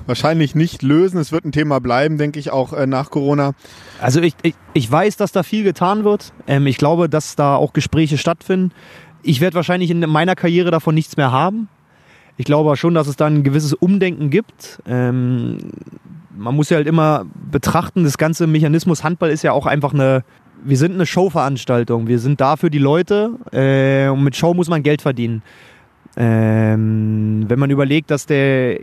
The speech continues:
Speaker 2: I A F und E A F halt mit den ganzen Champions League und noch mehr Spiele und noch mehr Attraktionen noch mehr Geld verdient, aber bei den Spielern bleibt am Ende weniger hängen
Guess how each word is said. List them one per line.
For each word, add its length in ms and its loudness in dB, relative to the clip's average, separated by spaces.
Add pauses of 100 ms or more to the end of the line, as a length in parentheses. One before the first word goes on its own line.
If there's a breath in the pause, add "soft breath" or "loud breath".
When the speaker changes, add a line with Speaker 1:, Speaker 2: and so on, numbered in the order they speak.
Speaker 2:
I 160 2
A 80 0
F 180 0
und 120 0
E 140 2
A 80 2
F 280 -2
halt 200 0
mit 160 -2
den 120 0
ganzen 260 0
Champions 380 -2
League 520 0
und 280 -2
noch 180 0
mehr 160 0
Spiele 340 0
und 100 0
noch 180 -2
mehr 240 0
Attraktionen 1040 0 (720 soft breath)
noch 160 0
mehr 160 -2
Geld 220 0
verdient, 360 -2
aber 200 0
bei 120 0
den 160 0
Spielern 320 0
bleibt 220 -2
am 80 -2
Ende 300 2
weniger 360 2
hängen 420 -2